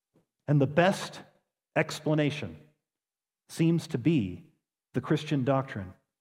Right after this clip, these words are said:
of the Trinity. That there is but one God, one being, who is Lord sovereign of all universe, one creator, one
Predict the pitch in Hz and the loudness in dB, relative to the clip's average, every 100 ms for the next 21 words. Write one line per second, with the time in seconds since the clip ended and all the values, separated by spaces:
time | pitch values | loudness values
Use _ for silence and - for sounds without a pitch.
0 | _ _ _ _ - - 104 123 95 - | _ _ _ _ -8 -6 -2 -2 -2 -6
1 | - _ _ _ _ _ _ _ _ _ | -16 _ _ _ _ _ _ _ _ _
2 | _ _ _ _ _ _ _ _ _ _ | _ _ _ _ _ _ _ _ _ _
3 | - 160 135 175 185 226 156 - 165 170 | -4 0 4 6 8 8 4 2 0 0
4 | 139 175 202 185 170 175 107 95 - - | 2 4 4 4 4 2 0 -4 -14 -20
5 | _ _ _ 123 160 208 190 185 127 85 | _ _ _ 0 2 4 4 4 2 -2
6 | - - _ _ _ _ _ _ _ _ | -14 -20 _ _ _ _ _ _ _ _
7 | _ _ _ _ _ - 175 156 135 156 | _ _ _ _ _ 2 4 4 4 4
8 | 180 160 185 170 160 165 143 156 170 156 | 4 2 2 2 2 0 2 2 2 2
9 | 135 117 104 - 139 196 240 233 - 208 | 0 -2 -6 -2 2 6 6 4 2 2
10 | 208 208 123 95 - - - 165 208 | 4 4 0 -4 -14 -12 0 4 4